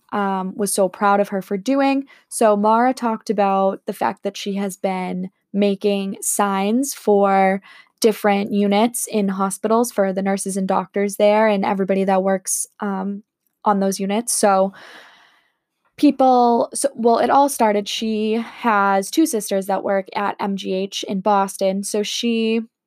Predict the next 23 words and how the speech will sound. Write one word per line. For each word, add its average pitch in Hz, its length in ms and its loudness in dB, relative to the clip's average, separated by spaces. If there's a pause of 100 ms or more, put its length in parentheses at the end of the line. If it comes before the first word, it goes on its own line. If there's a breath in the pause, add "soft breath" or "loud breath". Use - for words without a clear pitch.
(1080)
um, 196 420 2 (140)
was 208 260 -2
asked 202 500 -2
by 202 220 0
her 190 400 0
sister 208 400 -4
to 208 140 -10
kind 202 260 -4
of 196 80 -6
put 214 140 -10
together 196 260 -2
a 196 80 0
sign 190 300 -2
for 208 100 -4
her 196 240 2
that 185 100 -2
her 196 120 -6
sister 196 340 -6
wrote, 190 380 0
like, 190 240 -6
a - 40 -8
little 196 220 -2
quote, 277 420 0